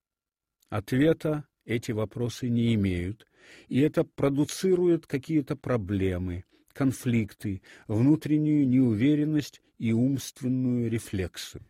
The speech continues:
Естественно, эта тема никогда ни перед кем не разворачивается, она скрывается от всех.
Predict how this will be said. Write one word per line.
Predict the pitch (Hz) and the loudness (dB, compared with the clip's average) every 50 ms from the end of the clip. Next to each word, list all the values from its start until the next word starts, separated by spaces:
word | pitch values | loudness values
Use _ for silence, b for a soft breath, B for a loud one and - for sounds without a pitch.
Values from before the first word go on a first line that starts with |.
| b b b b b b b b b b b | b b b b b b b b b b b
Естественно, | - 117 135 127 - - - 170 175 160 - - - - 156 156 156 151 143 139 - | 0 0 0 0 -2 -2 2 4 4 4 2 -2 -4 0 2 4 4 4 2 0 -2
эта | - 135 135 - 147 131 | -2 -4 -2 -2 -2 -4
тема | - - - - 160 160 160 160 151 147 139 | -4 -4 0 2 2 4 4 2 2 2 2
никогда | 127 123 135 135 - 143 135 120 107 107 107 135 139 143 143 139 143 | 4 2 2 2 0 -4 -4 -4 -4 -2 0 2 2 2 2 0 0
ни | 131 127 131 | 0 0 0
перед | 127 - 127 127 123 - - | 0 0 -2 -2 -2 -4 -6
кем | _ - 143 135 135 131 131 127 | _ -2 0 0 2 2 2 2
не | 123 123 | 2 2
разворачивается, | 117 113 95 101 101 104 101 104 104 101 - - 131 120 123 131 127 - - - 147 143 b b b b b b b b - | 2 0 0 0 -2 0 0 0 0 0 -2 -4 -2 -2 0 0 -2 -4 -6 -8 -8 -8 b b b b b b b b -2
она | 113 120 123 131 135 | 0 2 2 2 2
скрывается | 127 - - - - 131 127 120 113 127 135 135 135 135 135 127 - - - - 131 127 | -2 -4 -10 -6 -2 0 0 2 4 4 4 4 4 4 2 0 -2 -6 -6 -4 -4 -4
от | - - 120 120 - | -2 -4 -8 -8 -8
всех. | - - - - - 113 92 87 - - - | -10 -12 -10 -6 -4 -2 -2 -2 -4 -12 -20